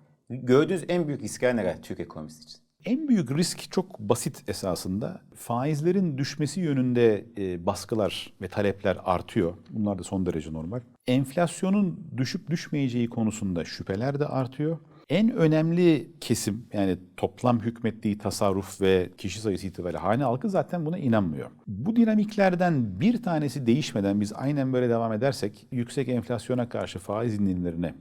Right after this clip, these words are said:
Speaker 2: devam edersek o zaman tekrar negatif reel faiz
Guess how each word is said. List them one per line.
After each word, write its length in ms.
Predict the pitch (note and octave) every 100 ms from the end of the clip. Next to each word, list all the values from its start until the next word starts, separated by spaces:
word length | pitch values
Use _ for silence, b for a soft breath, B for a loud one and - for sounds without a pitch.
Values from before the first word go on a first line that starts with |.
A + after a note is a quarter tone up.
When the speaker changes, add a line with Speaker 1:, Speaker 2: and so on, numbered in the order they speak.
| - _ -
Speaker 2:
devam 340 | G2 G2 F#2+
edersek 420 | A#2 A2 - E3
o 80 | C#3
zaman 300 | D3 D3+ C#3+
tekrar 500 | E3+ - D3+ D3 - B B B B -
negatif 400 | D#3 C#3 D3 C#3+
reel 180 | B2 B2+
faiz 500 | A#2+ A2+ A#2 G2+